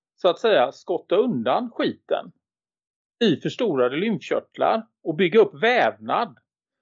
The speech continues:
som gör att den kan, så att säga, isolera den här, det här skräpet och giftet som finns där, döda celler och så vidare,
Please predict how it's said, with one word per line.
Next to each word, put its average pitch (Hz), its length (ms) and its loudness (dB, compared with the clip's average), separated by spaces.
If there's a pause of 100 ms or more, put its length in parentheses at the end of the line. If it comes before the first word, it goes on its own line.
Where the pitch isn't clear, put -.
(120)
som 185 140 -8
gör 202 180 6
att 139 120 2
den 160 160 -2
kan, 139 300 -6 (360)
så - 120 -2
att 170 100 -2
säga, 139 440 2 (680)
isolera 185 880 -2 (360)
den 202 220 -2
här, 196 220 0
det 175 100 -4
här 151 220 0
skräpet 120 580 -4 (220)
och 165 100 -12
giftet 147 460 -8
som 143 160 -6
finns 131 280 -4
där, 127 180 4
döda 143 300 2
celler 120 280 0
och 127 100 -8
så - 100 -14
vidare, 170 300 -4